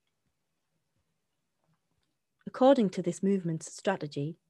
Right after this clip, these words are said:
wages contain the key to the emancipation of housewives, and the demand itself is represented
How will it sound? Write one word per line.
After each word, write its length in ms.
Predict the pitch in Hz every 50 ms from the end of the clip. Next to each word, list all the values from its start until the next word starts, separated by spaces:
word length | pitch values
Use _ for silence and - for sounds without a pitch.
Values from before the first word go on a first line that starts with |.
| _ - - - - - - -
wages 460 | - 185 190 196 208 208 - 226 -
contain 480 | - - 240 214 - - 196 170 170 170
the 80 | 170
key 300 | 165 - - 220 214 220
to 140 | 208 - - 175
the 100 | 165 156
emancipation 800 | 156 170 165 180 185 - - - - 190 175 170 - - 170
of 80 | 165 -
housewives, 840 | - - 175 165 - - - 160 156 151 147 147 143 - - - _ _ _ _ _ _ - - - - - - -
and 140 | 208 214 220
the 60 | 220
demand 420 | 214 226 208 220 220 226 233 240
itself 560 | 247 247 - - - 190 175 170 180 - - -
is 160 | - 190 190
represented 720 | 196 190 - - 208 202 196 175 170 - 175 180 180 -